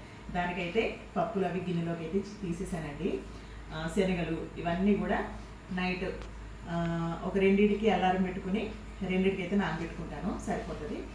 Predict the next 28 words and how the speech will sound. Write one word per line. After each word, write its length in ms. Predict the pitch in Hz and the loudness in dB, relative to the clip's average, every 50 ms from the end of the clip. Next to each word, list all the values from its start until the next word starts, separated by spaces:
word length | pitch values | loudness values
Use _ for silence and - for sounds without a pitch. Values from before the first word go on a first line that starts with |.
| - - - - 214 | -12 -12 -10 -2 0
మేమైతే 300 | 214 208 208 202 202 214 | 4 4 4 4 4 2
ఒక 80 | 214 | 2
నాలుగింటికి 480 | 214 190 175 175 175 175 185 170 165 170 | 2 2 2 2 2 0 -2 -2 -2 -4
లేస్తాం. 360 | 151 143 139 - - - - - - - - - - - - - - - - - - - - - - - - | -4 -4 -6 -6 -8 -10 -10 -12 -12 -14 -14 -14 -14 -14 -16 -16 -16 -16 -16 -16 -16 -16 -14 -14 -10 -6 -4
ఈ 60 | 185 | -2
వంటలు 400 | 180 180 180 175 175 196 190 180 | 0 0 0 2 2 0 2 2
చేయాలి 280 | 175 175 170 170 170 170 | 2 0 0 0 0 0
రేపొద్దుట, 440 | 165 165 - 170 165 - 170 165 165 | -2 -2 -4 -4 -4 -4 -4 -4 -4
అమ్మవారికి 560 | 160 160 160 160 160 160 160 160 - - - | -4 -4 -4 -4 -4 -4 -4 -4 -4 -4 -4
నైవేద్యాలు 480 | 165 160 160 165 170 165 165 165 151 | -4 -2 -2 -2 -2 -2 -2 -2 -4
చేసి 260 | 151 156 160 151 - 156 | -4 -4 -6 -6 -6 -6
ఈ 80 | 156 | -6
పని 240 | 151 - 156 156 160 | -6 -6 -6 -6 -6
అంతా 200 | 160 160 - 160 | -6 -6 -4 -4
ఎప్పుడైతుందో, 600 | 151 - 170 160 160 165 - 156 151 214 - - - - - - - - - - | -4 -4 -4 -4 -4 -4 -4 -2 -2 -2 -2 -4 -8 -10 -12 -14 -14 -14 -12 0
వీలుంటే 600 | 175 185 202 208 214 220 214 208 262 359 - - - - - - - - - - | 6 8 8 10 8 8 4 4 2 2 0 0 -4 -8 -12 -12 -14 -10 -4 2
వీలున్నంత 540 | 196 202 214 214 220 208 196 196 208 190 185 | 6 8 8 8 8 8 6 6 4 2 0
మట్టిగా 520 | 180 - 214 214 285 220 - - - - - | 0 2 2 2 2 2 0 0 -4 -4 -2
తొందరగా 380 | 196 185 190 202 202 226 233 233 | 0 2 4 6 6 6 6 6
చేసుకోవాలని 600 | 226 226 202 190 - - 202 190 196 190 185 185 | 6 6 4 4 4 2 2 4 4 2 2 0
చూస్తాను. 420 | 175 - - 180 170 185 240 - - - - - - - - - - | -4 -6 -4 -2 -2 0 -2 -2 -4 -10 -12 -14 -14 -16 -16 -8 -4
ఆ 80 | 170 175 | -2 0
దేవి 300 | 175 190 185 185 208 202 | 2 4 6 6 6 6
దయ 180 | 185 185 180 | 6 6 4
వల్ల 280 | 175 170 170 190 - - - - - - - - 165 | 2 2 2 0 -2 -2 -6 -10 -12 -12 -12 -8 -6
అంత 240 | 170 170 175 170 180 | -4 -4 -2 0 0
మంచిగా 460 | 185 175 170 170 - 185 160 156 160 | 0 0 0 0 0 -2 -2 -2 -2
కావాలని 400 | 156 160 156 151 151 170 233 - | -4 -4 -4 -2 -2 -2 -2 -2